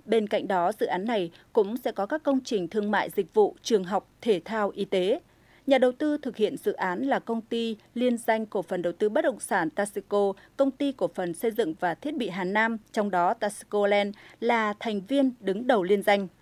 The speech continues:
Cách đây hai tháng, Taseco Land cũng bắt đầu triển khai khu công nghiệp với tổng vốn hơn hai nghìn ba trăm tỷ đồng tại các phường Yên Bắc, Tiên Nội, Hòa Mạc và các xã Tiên Ngoại, Yên Nam, thị xã Duy Tiên.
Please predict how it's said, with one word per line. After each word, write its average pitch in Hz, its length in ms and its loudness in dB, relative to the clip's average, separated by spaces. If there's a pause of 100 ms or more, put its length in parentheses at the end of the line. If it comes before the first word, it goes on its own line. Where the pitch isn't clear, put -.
(460)
Cách 311 120 4
đây 269 140 4
hai 247 140 -4
tháng, 226 380 -4
Taseco 226 480 -2
Land 208 260 4 (380)
cũng 247 340 2
bắt 339 100 2
đầu 262 120 4
triển 185 220 -4
khai 208 280 -2
khu 214 160 -6
công 202 200 -2
nghiệp 185 240 0
với 180 200 -2
tổng 202 260 -2
vốn 180 280 -4
hơn 247 220 -4
hai 254 180 -4
nghìn 226 240 0
ba 254 140 -4
trăm 254 240 -6
tỷ 202 140 -4
đồng 175 280 2
tại 180 200 -2
các 311 240 -4
phường 190 280 2 (340)
Yên 214 240 -2
Bắc, 285 160 0 (220)
Tiên 254 200 2
Nội, 233 200 2 (200)
Hòa 208 200 -2
Mạc 196 260 0 (100)
và 185 80 0
các 262 180 -8
xã 220 200 -2
Tiên 233 260 -4
Ngoại, 208 280 2 (300)
Yên 233 240 -2
Nam, 208 240 -2 (160)
thị 220 220 -6
xã - 140 -4
Duy 208 160 -6
Tiên. 208 280 4